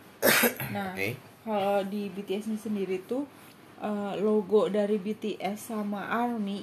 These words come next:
Speaker 1: kalau dijadiin satu itu jadinya perisai.
Speaker 2: Oh.
Speaker 1: Nah, tahu kan arti perisai? Jadi kita tuh kayak saling ngejagain gitu.
Speaker 2: Oh, gitu.
Speaker 1: Iya.
Speaker 2: Jadi emang B T S maunya perang gitu ya? <laughs>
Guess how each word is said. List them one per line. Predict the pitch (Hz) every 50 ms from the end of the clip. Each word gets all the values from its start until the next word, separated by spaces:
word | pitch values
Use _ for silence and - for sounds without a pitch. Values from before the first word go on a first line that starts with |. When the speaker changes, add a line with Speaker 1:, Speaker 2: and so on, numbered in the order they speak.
| - -
Speaker 1:
kalau | - 214 202 196 190
dijadiin | 185 185 208 185 190 190 180 180 202 202 196
satu | - 233 214 208 - 196
itu | 196 - 269 277 262 - - - - - - - - -
jadinya | 220 220 208 208 208 247
perisai. | 262 262 247 226 214 214 - 226 214 185 175 180 180 180 180 185 190 - - - - - - -
Speaker 2:
Oh. | - 113 117 117 113 113 110 107 104 95 95 98 101
Speaker 1:
Nah, | - 196 185 - - - 180 - - - -
tahu | - 214 220 220
kan | 226 247 240
arti | 240 220 214 - 220
perisai? | 220 202 208 202 - - 196 185 185 185
Jadi | 180 185 185 196
kita | - 226 214 220
tuh | 214 226
kayak | 233 220 220 220
saling | 226 220 214 208 202
ngejagain | 202 190 185 196 185 180 196 185 190 190 190 190 190
gitu. | 185 190 - - - 185 180 180 180 180 180 - - - -
Speaker 2:
Oh, | 98 95 95 98 101 104 123
gitu. | 135 95 - - - - 98 95 90 - - - - - 110 - - - - - - - -
Speaker 1:
Iya. | 196 190 185 180 180 175 175 175 175 180 180 - - - - - - - - - -
Speaker 2:
Jadi | 90 87 92 98 104 104
emang | 104 101 98 98 95 92 92 87 - - - - - - - - - -
B | 101 98 101
T | 98 - 98
S | 107 113 113 -
maunya | 113 107 107 110 110
perang | 113 - - 110 - 104 104 107 104 107 107 107 104
gitu | 104 104 - 101
ya? | 92 80 - -
<laughs> | -